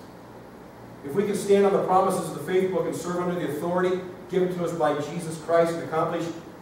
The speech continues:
all of this in two weeks. I mean, everything that's, that I've just mentioned, from, from Wendy standing here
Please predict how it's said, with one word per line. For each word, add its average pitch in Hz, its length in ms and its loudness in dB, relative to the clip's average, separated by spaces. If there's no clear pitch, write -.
all 311 380 8
of 277 60 0
this 269 160 0
in 220 180 -2
two 233 80 0
weeks. 240 300 0
I 196 40 -6
mean, 208 160 0
everything 311 600 6
that's, 247 320 2
that 214 360 0
I've 196 160 -2
just 220 200 -4
mentioned, - 580 0
from, 180 360 2
from 175 220 -2
Wendy 285 340 6
standing 226 480 6
here 220 180 6